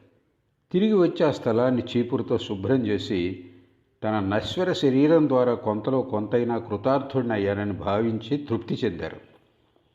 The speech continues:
ఇలాంటి సంఘటనలను ఎన్నింటినైనా పేర్కొనవచ్చు. వీటన్నింటి మూలంగా మనకు ఓ విషయం స్పష్టమవుతున్నది. శ్రీరామకృష్ణులు భగవత్ సాక్షాత్కార మార్గంలోని ఆటంకాలన్నింటినీ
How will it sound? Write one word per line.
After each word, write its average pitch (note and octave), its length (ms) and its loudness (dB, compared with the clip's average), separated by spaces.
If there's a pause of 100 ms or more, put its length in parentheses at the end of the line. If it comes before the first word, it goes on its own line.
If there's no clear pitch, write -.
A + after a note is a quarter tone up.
(400)
ఇలాంటి F#3+ 340 2
సంఘటనలను F3 840 2
ఎన్నింటినైనా D3 600 2
పేర్కొనవచ్చు. A2+ 680 -4 (580)
వీటన్నింటి C3 600 2
మూలంగా F3 480 2
మనకు C#3+ 300 2
ఓ A2+ 40 2
విషయం G#2+ 400 0
స్పష్టమవుతున్నది. F#2+ 920 -4 (800)
శ్రీరామకృష్ణులు F#3+ 720 0
భగవత్ C3+ 320 2
సాక్షాత్కార D3 800 0
మార్గంలోని B2 640 0
ఆటంకాలన్నింటినీ G#2+ 1400 -2